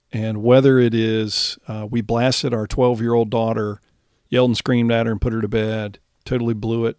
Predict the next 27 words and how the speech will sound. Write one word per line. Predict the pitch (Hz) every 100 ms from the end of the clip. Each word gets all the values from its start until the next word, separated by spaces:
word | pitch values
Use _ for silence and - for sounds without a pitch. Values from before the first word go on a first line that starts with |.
| -
and | 113
have | 117
to | 120
go | 120
back | 117 110 -
in | 113
and | 107
reconcile | 104 117 104 110 104
with | 101
her, | 110 98 104 -
seek | - 123
forgiveness, | - 107 110 113 110 - - -
own, | 131 131 -
own | 147 147 147
what | 135
we | 135 120
need | 120
to | 113 123
own | 139 139
and | 113
seek | - 131
forgiveness, | - 110 139 107 107 - _ _ _ _ -
uh, | 113 113 113 -
and | 131
then | 117
start | - 143 123
anew. | 113 117 139 120